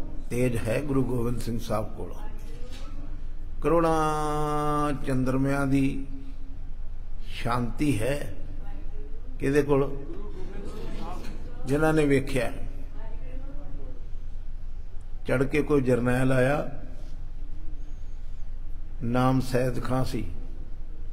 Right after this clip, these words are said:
ਕੀ ਨਾਮ ਬੋਲੋ? ਸੈਦ ਖਾਂ। ਸੈਦ ਖਾਂ ਸੀ। ਇੱਧਰ ਆ ਜਾਓ ਅੱਗੇ। ਸੈਦ ਖਾਂ ਸੀ ਤੇ ਕੁਰਾਨ ਦੀ ਕਸਮ ਖਾ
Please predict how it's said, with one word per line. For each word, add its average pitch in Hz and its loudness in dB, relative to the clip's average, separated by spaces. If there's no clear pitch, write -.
ਕੀ 131 4
ਨਾਮ 135 4
ਬੋਲੋ? 135 0
ਸੈਦ 135 -2
ਖਾਂ। - -2
ਸੈਦ 120 2
ਖਾਂ 139 2
ਸੀ। 131 0
ਇੱਧਰ 127 2
ਆ 131 4
ਜਾਓ 123 0
ਅੱਗੇ। 113 0
ਸੈਦ 123 2
ਖਾਂ 139 2
ਸੀ 131 0
ਤੇ 151 2
ਕੁਰਾਨ 143 2
ਦੀ 165 -2
ਕਸਮ - 2
ਖਾ 120 2